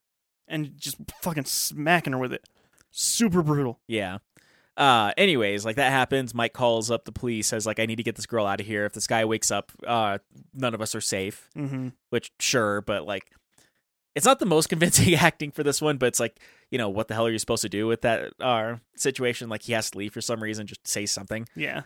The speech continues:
Speaker 2: Um, anyways, he's trying to get her out of there. Art finally catches up to them, smashes Mike's head in. He just basically curb stomps his head into the cement.
Speaker 1: Yeah.
Speaker 2: Goes into another scene wherever,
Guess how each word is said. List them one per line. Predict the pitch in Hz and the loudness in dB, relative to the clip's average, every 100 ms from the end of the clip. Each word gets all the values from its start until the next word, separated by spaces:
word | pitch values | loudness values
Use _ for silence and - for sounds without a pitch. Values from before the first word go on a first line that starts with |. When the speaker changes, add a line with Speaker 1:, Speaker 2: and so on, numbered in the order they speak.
| _ - | _ -2
Speaker 2:
Um, | 120 107 85 - | 0 0 -4 -4
anyways, | 202 202 113 101 107 - - _ _ _ _ | 4 4 4 0 -2 -4 -10 _ _ _ _
he's | 180 180 | -2 4
trying | 214 | 4
to | 185 | 6
get | 180 | 6
her | 143 | 8
out | 110 107 | 6 4
of | |
there. | 110 110 113 - | 4 4 2 0
Art | 127 127 127 - - | 2 2 -2 -20 -6
finally | 123 120 | -4 -2
catches | 127 117 110 | -2 -4 -4
up | 110 | -6
to | |
them, | 107 98 98 101 | -6 -6 -6 -4
smashes | - 110 110 - 110 104 - - - | -2 0 0 0 -2 -2 -4 -6 -8
Mike's | 120 110 - | -2 -2 -2
head | - 107 | -2 -2
in. | 104 | -2
He | 104 | -6
just | 110 127 - _ _ _ _ _ _ - | -6 -6 -8 _ _ _ _ _ _ 2
basically | 233 294 - | 4 4 0
curb | - 143 131 | 0 0 0
stomps | - 107 104 | -2 -4 -4
his | 110 | -4
head | 113 | -4
into | 113 113 | -4 -10
the | 104 | -8
cement. | 104 123 101 87 110 - - | -6 -6 -8 -10 -16 -16 -6
Speaker 1:
Yeah. | 143 147 _ _ _ _ - _ _ - | -2 -2 _ _ _ _ -20 _ _ 4
Speaker 2:
Goes | 170 170 | 6 6
into | 170 | 2
another | 180 160 151 | 2 2 2
scene | - 131 120 | 2 2 2
wherever, | 117 117 110 104 | 2 2 0 0